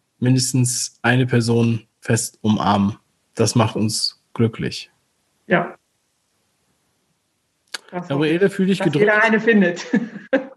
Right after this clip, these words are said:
Speaker 2: Ja.
Speaker 1: Gabriele, fühl dich gedrückt an der Stelle. Vielen Dank, dass du dir die Zeit genommen
Speaker 2: Danke.
Speaker 1: hast.
Speaker 2: Du auch. Alles
Speaker 1: Und
Speaker 2: Gute.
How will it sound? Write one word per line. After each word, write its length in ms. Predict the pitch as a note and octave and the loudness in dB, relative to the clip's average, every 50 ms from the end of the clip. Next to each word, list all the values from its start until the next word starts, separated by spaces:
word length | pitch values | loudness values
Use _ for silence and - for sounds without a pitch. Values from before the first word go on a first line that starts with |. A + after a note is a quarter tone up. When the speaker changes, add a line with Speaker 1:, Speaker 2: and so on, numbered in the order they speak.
| _ _ - - - - - C#4+ - - - _ _ _ _ _ - - - _ - | _ _ -18 -12 -10 -8 -6 -6 -6 -8 -10 _ _ _ _ _ -20 -20 -18 _ -4
Speaker 2:
Ja. 180 | G#3 G3+ - | -2 0 2
Speaker 1:
Gabriele, 320 | D3 D3 D#3+ E3+ F3+ F#3 F3 | 2 4 4 4 4 4 2
fühl 180 | - G3 G#3 | 0 0 0
dich 140 | G3 F#3+ - | 0 0 0
gedrückt 400 | F3+ D#3+ D3+ D3+ G3 G#3+ G#3 - | -2 -2 0 2 0 0 2 0
an 100 | E3+ D#3 | 0 2
der 100 | E3 E3+ | 2 0
Stelle. 300 | E3 - F3+ F3 F#3 F3 | 0 0 -2 0 0 0
Vielen 240 | - - E3+ D#3+ D3 | -2 0 0 2 2
Dank, 160 | D3+ E3 D#3+ | 2 2 0
dass 160 | D#3+ D3+ - | -2 -4 -6
du 80 | - D3+ | -8 -8
dir 440 | D3 D3+ D#3 D#3 D3+ D3 D3 D3 C#3+ | -2 0 2 4 4 4 2 2 0
die 120 | C#3+ C3+ | -2 -4
Zeit 240 | - D3 D3 D#3+ E3 | -2 -2 -2 -2 0
genommen 280 | E3+ D3+ D3 D3 D3+ D#3+ | 0 0 0 2 2 2
Speaker 2:
Danke. 120 | D3+ D#3 | 2 0
Speaker 1:
hast. 340 | E3+ F3 - - - - _ _ _ _ _ _ - - - | 0 -2 -4 -8 -14 -18 _ _ _ _ _ _ -20 -20 -14
Speaker 2:
Du 100 | - - | -8 -6
auch. 300 | F#3 F3 F3 F3 F3 - | -4 -4 -4 -6 -6 -8
Alles 180 | - F3+ E3+ - | -8 -8 -4 -2
Speaker 1:
Und 220 | C3 B2+ C3 C3 | -2 -2 -2 -2
Speaker 2:
Gute. 140 | C3 C3 - | -4 -6 -8